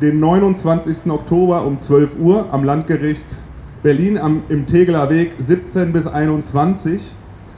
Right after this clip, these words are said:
planen wir ebenfalls zwei Kundgebungen. Eine morgens vor dem Gericht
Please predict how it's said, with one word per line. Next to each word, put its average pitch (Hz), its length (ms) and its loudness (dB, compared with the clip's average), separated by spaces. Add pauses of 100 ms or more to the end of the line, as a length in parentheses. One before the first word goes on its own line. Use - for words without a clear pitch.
(160)
planen 170 340 2
wir 175 140 4
ebenfalls 135 640 2
zwei 117 180 -2
Kundgebungen. 110 840 0
Eine 170 240 2
morgens 175 440 2
vor 160 160 0
dem 147 100 0
Gericht 185 340 -2